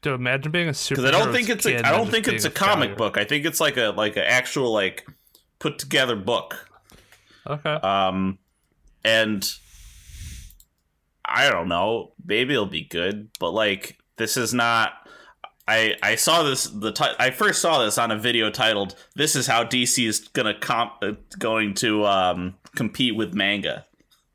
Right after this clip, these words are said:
Speaker 2: or manga." <laughs> This is, this is what they're doing to try and save it from,
Speaker 1: <laughs>
Speaker 2: from the overseas snatching of the, of
Speaker 1: Yeah.
Speaker 2: the visual comic market.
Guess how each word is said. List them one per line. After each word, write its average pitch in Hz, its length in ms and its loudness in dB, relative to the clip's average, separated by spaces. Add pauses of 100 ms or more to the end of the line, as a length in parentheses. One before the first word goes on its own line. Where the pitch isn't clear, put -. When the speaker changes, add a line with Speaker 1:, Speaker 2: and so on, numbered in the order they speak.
Speaker 2:
or 101 80 -4
manga." 104 500 -2
<laughs> - 40 -20 (560)
This 117 160 -4
is, 113 180 -6 (260)
this 117 100 -4
is 127 80 -2
what 139 160 -2
they're 147 100 2
doing 143 260 2
to 123 60 2
try 135 240 2
and 117 160 0
save 135 300 4
it 127 80 -4
from, 123 320 -2
Speaker 1:
<laughs> 127 100 -2
Speaker 2:
from 127 140 0
the 117 100 2
overseas 139 880 2 (340)
snatching 135 760 2
of 110 240 -2
the, 113 100 0
of 107 260 2
Speaker 1:
Yeah. 135 80 -2 (280)
Speaker 2:
the - 40 -20
visual 120 360 0
comic 110 400 0
market. 110 480 0